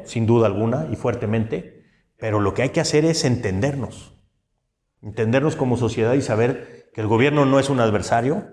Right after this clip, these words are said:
o quienes están en el gobierno. Yo voy a salir y seguramente llegarán algunos de ustedes eventualmente en el tiempo. Pero van a ser los mismos. Son personas, tienen gustos, este, cualidades, defectos.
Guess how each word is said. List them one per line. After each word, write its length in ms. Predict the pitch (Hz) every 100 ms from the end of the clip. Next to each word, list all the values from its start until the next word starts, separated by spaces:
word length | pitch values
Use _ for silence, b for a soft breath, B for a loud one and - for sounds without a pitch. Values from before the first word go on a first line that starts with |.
| -
o 80 | 101
quienes 260 | 127 107 110
están 260 | - 135
en 140 | 135 117
el 100 | 98
gobierno. 380 | 98 113 139 165
Yo 120 | 139
voy 100 | 135
a 60 |
salir 340 | 117 104 127 160
y 80 | 135
seguramente 680 | 117 127 127 123 127 107 104
llegarán 340 | 107 107 123
algunos 300 | 117 127 117
de 60 | 110
ustedes 540 | 117 131 123 - - _ _
eventualmente 600 | 113 110 110 139 175 180
en 60 | 135
el 120 | 110
tiempo. 300 | - - - _ _ _ _ _ _ _
Pero 200 | - 127
van 140 | 160
a 40 | 185
ser 120 | 190
los 120 | 185
mismos. 480 | 202 254 330 - - - - - _ _ _ _ _ _
Son 200 | - 156
personas, 540 | 160 180 - 175 180 180
tienen 840 | 156 165 143 110 101 - - - _ _ _ _ _
gustos, 840 | 110 117 170 - 165 160 - -
este, 300 | 117 107 113
cualidades, 540 | 95 113 113 135 151 120
defectos. 680 | 113 131 151 151 156 143